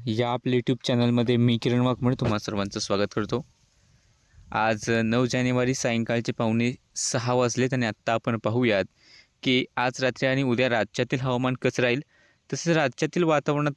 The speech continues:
बदल होऊन कोणत्या ठिकाणी ढगाळ वातावरण किंवा हलक्या थेंबांची शक्यता राहील याबाबतचा अंदाज घेणार आहोत. सर्वात प्रथम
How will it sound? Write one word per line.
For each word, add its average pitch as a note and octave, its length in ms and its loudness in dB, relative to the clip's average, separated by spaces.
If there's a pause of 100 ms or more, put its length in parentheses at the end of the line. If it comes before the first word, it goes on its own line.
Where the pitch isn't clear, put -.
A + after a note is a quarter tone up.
बदल C3+ 360 2
होऊन A#2+ 300 0 (120)
कोणत्या A#2+ 300 0
ठिकाणी C3 380 -4
ढगाळ B2 300 0
वातावरण B2+ 360 0
किंवा D3 160 -4
हलक्या C3 260 0
थेंबांची B2+ 400 -4
शक्यता B2 280 0
राहील A#2 220 0 (540)
याबाबतचा B2+ 440 0
अंदाज A2+ 320 0
घेणार G#2 220 0
आहोत. F#2+ 180 -2 (580)
सर्वात C#3+ 240 2
प्रथम D#3 320 -2